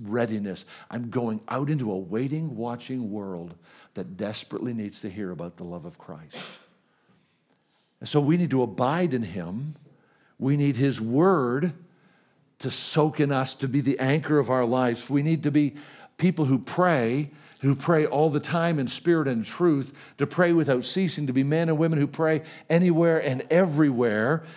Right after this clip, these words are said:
and young people who pray everywhere. As a pastor for years, I said, "I would rather give my prayer requests to our children's ministries than I would to our adult ministries." 'Cause our children b-, pray and believe that God will,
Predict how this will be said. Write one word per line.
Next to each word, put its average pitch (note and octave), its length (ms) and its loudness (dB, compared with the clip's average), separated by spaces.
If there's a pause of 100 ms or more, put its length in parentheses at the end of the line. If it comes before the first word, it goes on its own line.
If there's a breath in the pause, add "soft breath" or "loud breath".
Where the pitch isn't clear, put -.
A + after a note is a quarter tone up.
(140 loud breath)
and B2 140 -2
young E3 260 4
people D#3 280 0
who C3+ 100 0
pray D3 420 2
everywhere. C#3+ 800 0 (240 loud breath)
As C3+ 140 -2
a C#3+ 60 4
pastor E3 420 0
for D3 160 0
years, D#3 320 2
I C#3 80 2
said, C3 200 -2
"I B2+ 120 2
would E3+ 140 2
rather D3+ 260 4
give C3 160 -2
my B2 140 0
prayer D3+ 280 0
requests C#3 400 -2 (260 loud breath)
to C3+ 80 0
our B2 120 2
children's D#3 540 2
ministries A2+ 580 -2
than B2 140 -2
I B2 100 -2
would C3 200 -2
to C3+ 80 -2
our A#2+ 120 0
adult B2+ 380 -2
ministries." - 680 -12 (640 soft breath)
'Cause C3 180 0
our B2+ 120 0
children C#3 460 0
b-, G2+ 100 -10 (100)
pray F#2 560 -2 (300 loud breath)
and A#2 120 -6
believe A2+ 320 -2
that F#2+ 160 -6
God G#2+ 260 -4
will, F#2+ 480 -8